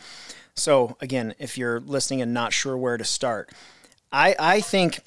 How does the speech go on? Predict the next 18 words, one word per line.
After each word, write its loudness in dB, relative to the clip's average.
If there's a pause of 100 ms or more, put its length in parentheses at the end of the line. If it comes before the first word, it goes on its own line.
(420)
any, 2 (420)
um, -6 (420)
anyone 4
who 4
is 2
in 0
leadership -2
right 4
now 0 (760)
and 4
ninety 2
percent -2
of -4
their 2
conversations -2
don't -4
start 0
with, -8